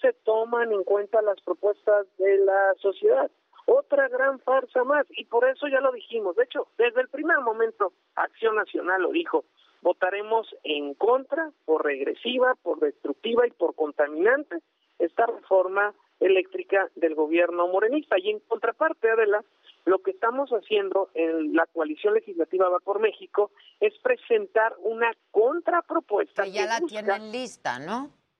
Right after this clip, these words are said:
Speaker 1: Estamos listos para que en el momento que se deseche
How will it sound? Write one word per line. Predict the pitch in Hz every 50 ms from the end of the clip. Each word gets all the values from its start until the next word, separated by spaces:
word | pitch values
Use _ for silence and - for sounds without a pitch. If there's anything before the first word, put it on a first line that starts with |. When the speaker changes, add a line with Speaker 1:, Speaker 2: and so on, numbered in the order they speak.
| _ _ _ _
Speaker 1:
Estamos | - 196 190 - - _ 254 269 294 302 320 294 233 196
listos | 214 220 233 233 180 - _ _ - 233 - - -
para | - 208 196 196 202
que | - _ 208
en | 208 202 208
el | 202 208
momento | 208 208 208 233 277 302 302 - 339
que | - - 247 202 -
se | - 208 190
deseche | 180 175 170 - - 226 220 214 _ - 202 196 180